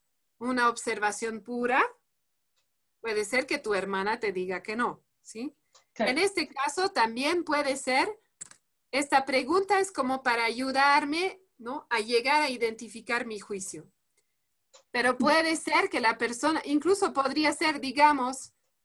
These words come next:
Speaker 1: que tu hermana, "Sí, sí, siempre dejo el pelo porque a mí no me importa". Podría
Speaker 2: Ujú.
Speaker 1: pasar, digamos, ¿no? En otra situación tal vez.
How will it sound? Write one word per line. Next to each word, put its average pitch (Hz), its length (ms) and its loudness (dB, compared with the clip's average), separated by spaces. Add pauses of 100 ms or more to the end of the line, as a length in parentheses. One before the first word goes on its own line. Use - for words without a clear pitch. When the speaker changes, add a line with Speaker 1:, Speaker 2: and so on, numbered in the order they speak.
(280)
Speaker 1:
que - 120 -6
tu 277 160 -2
hermana, 294 540 4 (160)
"Sí, 427 340 8 (380)
sí, 415 260 6
siempre 392 320 4
dejo 330 240 0
el 302 120 -2
pelo 302 320 2
porque 247 240 -4
a 262 40 0
mí 294 120 0
no 320 100 0
me 311 80 0
importa". 285 640 0 (640)
Podría 262 340 2
Speaker 2:
Ujú. - 60 -4
Speaker 1:
pasar, 262 280 -2 (360)
digamos, 190 380 -4
¿no? 233 140 -6
En 247 100 -2
otra 240 400 0
situación 226 540 -10
tal 202 180 -6
vez. 196 180 -6